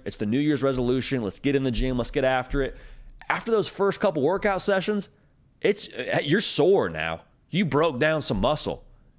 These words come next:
You don't feel a hundred percent. It's like, "Man, is this a good idea? Is this healthy for me? Am I supposed to feel this way?" And the people that you talk to that have been going to the gym for a while, they tell you what? "Hey,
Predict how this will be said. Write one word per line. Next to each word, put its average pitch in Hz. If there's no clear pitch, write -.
You 147
don't 196
feel 170
a 117
hundred 139
percent. 110
It's 110
like, 98
"Man, 101
is 110
this 160
a 196
good 175
idea? 120
Is 131
this 151
healthy 156
for -
me? 214
Am -
I 160
supposed 170
to 196
feel 196
this 190
way?" 202
And 143
the 127
people 190
that 143
you 139
talk 170
to 117
that 120
have 110
been 131
going 117
to 104
the 101
gym 101
for 98
a 95
while, 104
they 110
tell 120
you 117
what? 127
"Hey, 113